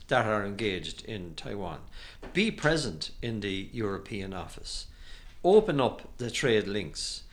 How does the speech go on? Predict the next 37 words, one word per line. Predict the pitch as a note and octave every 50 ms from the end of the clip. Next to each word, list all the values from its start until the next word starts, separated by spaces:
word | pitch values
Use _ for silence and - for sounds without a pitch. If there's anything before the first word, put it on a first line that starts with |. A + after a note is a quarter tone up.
| - - - - -
Complete | - - D#3 - - G#3 A3 G3 D3+ -
the | - A#2
taxation | - - A#2+ A2+ A2+ - - A2 G#2+ G2 F#2 - - F2
agreement. | F#2 F2+ - G2+ G2 F#2+ E2+ D2 C#2+ - - - - - - - - - - -
Strengthen | - - - - F3+ F#3 F#3+ E3+ D3 D3+ C3 A#2
our | A2 G#2+ A2+ G#2+
ties | - - A#2+ A#2 G#2 G#2 G2 F2+ -
with | - - -
the, | - G2+ G2 - G2+ G2+ - -
with | - A2 G#2+ -
the | A2+ G#2 F#2 F#2+ F#2
diaspora | - G#2 G2 G2+ G2+ G2 G2 - - - F2+ E2 E2 - - -
in, | G2+ G2 F2 -
in | G2 F#2+ F#2
Taiwan. | F#2 - G2+ F2+ E2 E2 F2 D#2+ D2+ - - - - - - - - - - - - -
And | C3+ C3+ C3 A#2+ A#2+ -
encourage | - D3 C3+ C#3 - - - G#3+ G3+ F3+ C#3+ - - - G#2
links | B2+ C#3+ C#3+ A#2+ F#2+ G2 - - -
between | - - G#2 - - - A#2+ A2+ G#2 F#2 F#2 F#2 - - -
Taiwan | - C3 B2 B2 A2 G#2 F#2+ F2+ E2 E2+ D#2+
and | - A2+ A#2 B2
Ireland. | C#3+ D3 B2+ F#2+ D#2 D2+
We | - A2+ C3
have | C3 B2 B2
a, | B2 A#2 G#2+ - - - - - - -
a | C#3
hu-, | A2+ D#3 E3+ -
a | D3+
good | D3 - - A3+ A3 -
number | D#3+ D#3 D3+ D3+ C3+ A2 F#2 F2+
of | F2+
students | - - - A#2 G2+ - F2+ E2+ F2 -
now | A#2+ G#2+ G#2 G2 F2+ F2 -
that | G2 F#2+ -
will | A2 A2
go | G#2 - B2+ A#2 A2+
beyond | F#2 G2+ G#2+ A2 B2+ D3 D3 B2 G2 F2 D#2+